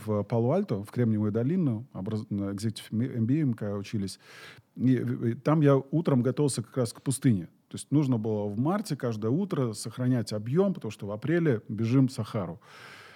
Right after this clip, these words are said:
И я стал замечать, они там в Стэнфордском парке бегают. Парочками, группами, все общаются. И я так один день, второй день, потом думаю:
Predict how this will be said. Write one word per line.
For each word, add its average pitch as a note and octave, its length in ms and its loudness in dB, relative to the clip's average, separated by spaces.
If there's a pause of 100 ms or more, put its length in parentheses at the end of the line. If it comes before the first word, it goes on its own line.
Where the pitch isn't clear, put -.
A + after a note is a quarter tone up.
(200)
И A2+ 80 -2
я D3 140 4
стал D3+ 200 2
замечать, C#3+ 480 2
они D3 160 4
там C3 160 2
в G#2 60 -8
Стэнфордском C3 580 -2
парке E3 320 2
бегают. G#2 480 4 (1040)
Парочками, F3 580 2
группами, C#3+ 600 2
все G3+ 220 -4
общаются. F3 600 -6
И A#2 160 0
я D#3 160 0
так C3+ 220 -4
один D3 300 0
день, D3+ 200 0
второй D#3 320 -4
день, D3 220 0
потом C3 240 -2
думаю: A2+ 260 0